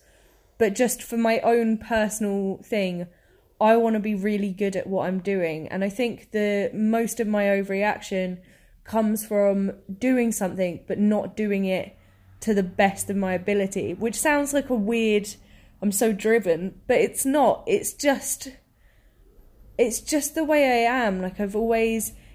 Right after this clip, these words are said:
if I've decided I wanna learn something, I wanna learn everything about it. Like, if I've decided I'm gonna do something, I wanna do it and I wanna do it well. And then it's the same at work. I wanna do my job really well. And if I do anything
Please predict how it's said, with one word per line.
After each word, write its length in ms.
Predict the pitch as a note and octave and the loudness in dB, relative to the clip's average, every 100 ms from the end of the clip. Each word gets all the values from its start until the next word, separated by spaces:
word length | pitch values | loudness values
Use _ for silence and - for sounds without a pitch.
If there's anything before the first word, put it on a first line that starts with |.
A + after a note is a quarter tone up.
| - - - | -20 -20 -8
if 200 | - B3+ | -4 2
I've 160 | C4+ B3+ | 2 2
decided 480 | C#4 C4+ C4 B3+ A#3+ | 0 0 2 2 0
I 80 | A#3 | 0
wanna 260 | A#3 A3+ | 0 0
learn 320 | A#3 A#3 A#3 | 2 2 2
something, 480 | A3+ G3 F#3+ F3 E3+ - | 0 -4 -2 -4 -4 -6
I 100 | G3 | -4
wanna 300 | G3+ G#3 G3+ | -2 0 0
learn 460 | G3 F#3+ F#3+ F#3 - | 2 2 2 -2 -4
everything 480 | F#3 F3 F3+ F#3 F3+ | -6 -4 -8 -6 -6
about 340 | F3+ A3 E3+ | 0 0 0
it. 180 | C#3 - - | -2 -4 -2
Like, 380 | G3 F#3 - - - - _ - _ _ | 0 0 -6 -20 -20 -20 _ -20 _ _
if 160 | G#3+ A3+ | -4 2
I've 320 | A3 A3 G#3+ | 4 4 2
decided 640 | A3+ A3 G#3+ G#3 G#3 G3 - | -4 0 0 2 0 -2 -2
I'm 160 | G3 G3 | -2 0
gonna 200 | G3 F#3+ | 0 -2
do 240 | A#3 B3 | -2 -4
something, 580 | A#3+ G3+ F3 E3+ D#3+ F3 - - | -2 -6 -4 -4 -6 -10 -18 -4
I 80 | G3+ | -2
wanna 320 | G3+ G#3+ G3+ | 0 2 0
do 240 | G3 A#3+ | 0 2
it 60 | G#3 | 2
and 120 | F#3 | 2
I 60 | F3+ | 0
wanna 220 | F#3 F#3 | -2 -4
do 120 | F#3 | -4
it 120 | F3+ | -4
well. 320 | F#3 G#3+ F3+ E3+ | -2 0 2 0
And 220 | F3+ F#3+ | -2 -2
then 320 | F#3+ F#3+ - - | -2 -2 -6 -8
it's 200 | G3+ - | -8 -6
the 120 | A3 | -6
same 360 | G3+ A#3+ G#3 G3 | -2 0 0 -2
at 200 | G3+ G3 | -4 -4
work. 520 | G#3 B3 F#3+ D#3+ - - | 0 0 0 -2 -8 -6
I 180 | G#3+ A#3 | 0 0
wanna 280 | A3+ A#3 A3 | 0 -2 -2
do 260 | G3+ A3 | -2 -2
my 180 | G#3 G3+ | 0 -2
job 420 | G3 G3+ F3+ F3 - - - _ - | 0 2 2 0 -6 -20 -20 _ -6
really 440 | G3+ A#3+ A#3 G#3+ | 0 2 2 0
well. 300 | G#3 G3+ F3 | 2 2 2
And 80 | F3 | 0
if 140 | F3+ | 0
I 100 | A3+ A#3 | 0 0
do 340 | G#3 A#3 A#3+ | -2 -2 2
anything 680 | A3+ G3+ - F#3+ F3+ F3 | 2 0 -2 0 0 -4